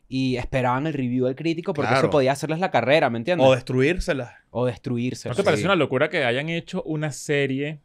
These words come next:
Speaker 4: animada
Speaker 1: Ujú.
Speaker 4: sobre un crítico de cine?
Speaker 1: Claro, y además
Speaker 4: O
Speaker 1: lo
Speaker 4: sea, como que
Speaker 1: pintan ahí.
Speaker 4: pensarlo ahorita en retrospectiva, ¿no te parece raro que le hayan dado
Speaker 2: Sí.
Speaker 4: espacio a ese,
Speaker 2: Porque creo
Speaker 4: a
Speaker 2: que
Speaker 4: ese
Speaker 2: sí es un
Speaker 4: personaje?
Speaker 2: poquito como una, o sea,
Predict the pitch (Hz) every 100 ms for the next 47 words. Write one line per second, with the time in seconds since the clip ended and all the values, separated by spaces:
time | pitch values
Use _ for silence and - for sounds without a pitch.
0 | _ _ - 113 104 110 113 117 127 147
1 | 143 117 104 110 120 120 123 131 147 160
2 | - 165 156 - 104 85 _ 139 156 127
3 | 123 127 135 175 165 147 135 135 135 139
4 | 143 165 180 175 190 190 175 123 113 113
5 | 131 151 175 - 113 - 156 170 - -
6 | 147 147 160 135 113 135 151 151 120 165
7 | 147 - 160 160 - 156 160 131 107 -
8 | _ _ 156 - - - - 156 160 202
9 | - 233 156 156 143 98 98 151 147 165
10 | 143 113 131 104